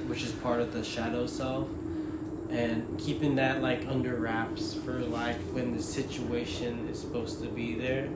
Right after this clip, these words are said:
and learning to balance that, that, that part of myself,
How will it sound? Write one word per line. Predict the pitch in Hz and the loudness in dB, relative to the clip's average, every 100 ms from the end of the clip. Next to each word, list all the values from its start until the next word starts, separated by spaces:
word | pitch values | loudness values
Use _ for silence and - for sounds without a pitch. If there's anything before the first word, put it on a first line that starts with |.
| - - - - - | -2 -2 -2 -4 -2
and | 127 | 0
learning | 123 123 123 | 2 2 0
to | 120 | 0
balance | 110 117 113 117 113 - | 2 2 2 2 0 0
that, | 113 113 - | 0 0 0
that, | 120 113 101 | -2 -2 -2
that | 127 113 | -2 0
part | 131 123 | 4 4
of | 113 | 4
myself, | 113 110 - 113 110 | 2 0 0 0 -2